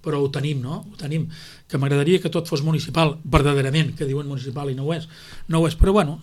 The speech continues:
hi és, i la gent, eh, el que vol i pot, perquè també s'ha de dir, vol i pot pagar, eh, en gaudeix, no? Però, eh, jo crec que algunes coses ens les podíem estalviar molt i molt, no?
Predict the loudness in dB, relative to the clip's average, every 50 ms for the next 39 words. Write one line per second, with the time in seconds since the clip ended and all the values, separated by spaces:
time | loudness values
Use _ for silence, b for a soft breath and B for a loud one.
0 | -14 -12 -6 0 2 2 2 2 0 -2 -2 -2 -2 -2 -2 -2 -2 -2 -2 -2
1 | -4 -10 B B B B B B B -8 -4 -2 -2 -2 -2 0 2 2 4 4
2 | 4 2 0 -4 -8 -14 -12 -12 -8 -2 0 0 0 -2 -4 -8 -14 -18 -18 -14
3 | -12 -10 -10 -10 -10 -10 -10 -10 -10 -10 -14 -12 -8 -6 -4 -4 -4 -6 -6 -8
4 | -10 -12 -10 -12 -12 -8 -8 -6 -8 -8 B B B B B B B B B B
5 | -12 -8 -4 -4 -2 -2 -4 -4 -4 -6 -6 -8 -8 -10 -12 -10 -10 -8 -8 -8
6 | -8 -10 -10 -12 -12 -14 -14 -16 -14 -14 -14 -14 B B B B B B B B
7 | _ _ -10 -8 -6 -4 -4 -4 -6 -6 -6 -6 -6 -6 -6 -8 -10 -12 -16 -18
8 | -18 -20 -20 -20 -16 -12 -12 -12 -10 -10 -12 -10 -8 -8 -8 -6 -8 -8 -10 -10
9 | -10 -10 -10 -10 -10 -10 -10 -10 -8 -8 -10 -10 -12 -12 -10 -10 -8 -8 -8 -8
10 | -8 -10 b b b b b b b -16 -16 -10 -8 -8 -8 -6 -6 -8 -8 -8
11 | -8 -10 -10 -12 b b b b b b -8 -4 -2 0 2 0 0 0 -2 -4
12 | -4 -2 -4 -4 -4 -4 -4 -6